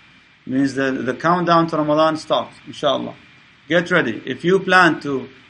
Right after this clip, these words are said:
memorize certain surahs in Ramadan, why don't you start in Sha'ban? If you plan to do khatma in Ramadan, inshallah, get adjusted.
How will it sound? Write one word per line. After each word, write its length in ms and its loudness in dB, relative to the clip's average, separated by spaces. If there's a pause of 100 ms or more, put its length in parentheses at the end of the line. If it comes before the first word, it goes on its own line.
memorize 540 2
certain 340 0
surahs 320 0
in 80 0
Ramadan, 560 0
why 180 0
don't 160 -2
you 60 -4
start 320 -4
in 100 -10
Sha'ban? 340 -12 (880)
If 160 -4
you 100 0
plan 260 4
to 60 -2
do 160 2
khatma 580 0
in 100 -2
Ramadan, 420 2
inshallah, 640 0 (400)
get 180 4
adjusted. 560 2